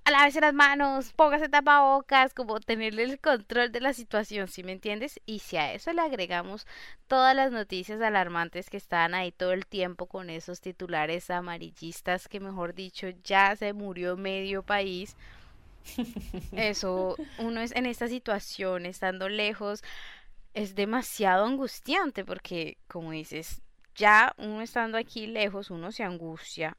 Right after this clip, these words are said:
Speaker 1: en una situación de pandemia, eso
Speaker 2: Mucho
Speaker 1: no,
Speaker 2: más.
Speaker 1: no tiene comparación.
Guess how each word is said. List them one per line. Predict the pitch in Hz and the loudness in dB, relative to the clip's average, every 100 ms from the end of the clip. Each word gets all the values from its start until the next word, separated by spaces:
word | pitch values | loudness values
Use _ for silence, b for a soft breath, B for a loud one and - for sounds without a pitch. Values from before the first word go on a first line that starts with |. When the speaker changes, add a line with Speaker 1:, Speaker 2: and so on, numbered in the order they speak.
| _ | _
Speaker 1:
en | 190 | -12
una | 170 170 | -10 -10
situación | 190 - 202 180 170 | -10 -10 -8 -8 -6
de | 185 | -4
pandemia, | 196 170 170 196 220 240 _ - - - | -4 -6 -8 -6 -4 -4 _ -20 -20 -8
eso | 185 180 - 170 - | -8 -8 -12 -12 -6
Speaker 2:
Mucho | 196 185 | -6 -6
Speaker 1:
no, | 180 | -6
Speaker 2:
más. | 156 151 | -8 -10
Speaker 1:
no | 190 | -10
tiene | 185 208 190 185 | -10 -8 -8 -8
comparación. | 185 170 165 160 - 160 | -10 -4 -4 -4 -8 -16